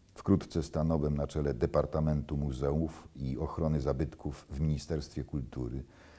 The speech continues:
Rozpoczął się okres odbudowy Muzeum Narodowego. Dzięki wielkiej akcji rewindykacyjnej odzyskaliśmy część zbiorów, jednocześnie prowadząc akcję drugą, mającą na celu powiększenie zbiorów muzeum.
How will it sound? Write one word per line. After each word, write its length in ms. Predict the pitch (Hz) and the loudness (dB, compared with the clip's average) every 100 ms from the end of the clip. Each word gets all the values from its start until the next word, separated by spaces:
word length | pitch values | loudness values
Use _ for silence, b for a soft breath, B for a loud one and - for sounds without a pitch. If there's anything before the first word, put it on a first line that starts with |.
| B B B | B B B
Rozpoczął 400 | 135 - 175 180 | 2 4 6 6
się 140 | - | 6
okres 360 | - 156 135 - | 4 2 0 0
odbudowy 680 | 107 82 95 85 78 62 65 | 0 2 2 4 4 2 -2
Muzeum 520 | 67 64 65 60 62 | -2 -2 -2 -2 -2
Narodowego. 760 | 60 62 57 60 57 57 52 - - - - - B B B B | -4 -4 -4 -6 -6 -8 -10 -12 -16 -20 -20 -20 B B B B
Dzięki 340 | - 98 101 | 10 10 12
wielkiej 320 | 107 175 165 | 10 10 10
akcji 380 | 143 151 - 127 | 10 8 4 6
rewindykacyjnej 960 | 110 101 104 98 98 - 160 151 131 117 | 8 8 6 6 4 4 0 2 2 4
odzyskaliśmy 920 | 98 87 113 - 110 71 58 - 60 | 4 4 0 2 2 2 0 -4 -8
część 460 | - 69 65 - - | -4 -4 -4 -6 -10
zbiorów, 680 | 64 71 76 95 113 - - _ - | -2 0 2 0 -2 -12 -20 _ 4
jednocześnie 680 | 104 117 - 143 - 135 | 6 6 4 0 0 -4
prowadząc 580 | - 95 104 92 90 - | 0 4 4 4 2 0
akcję 560 | - 95 - - 92 80 | -2 -2 -6 -2 2 2
drugą, 460 | 67 101 90 71 78 78 B B B B | 2 2 4 2 0 -2 B B B B
mającą 420 | 113 165 156 151 | 2 2 2 2
na 140 | 120 107 | 2 2
celu 280 | - 110 | 2 2
powiększenie 840 | 104 107 95 98 85 - 71 69 76 | 4 4 4 4 2 0 0 2 0
zbiorów 500 | 67 65 64 67 73 | 0 -2 -2 -4 -4
muzeum. 640 | 67 55 55 53 55 | -6 -6 -8 -8 -10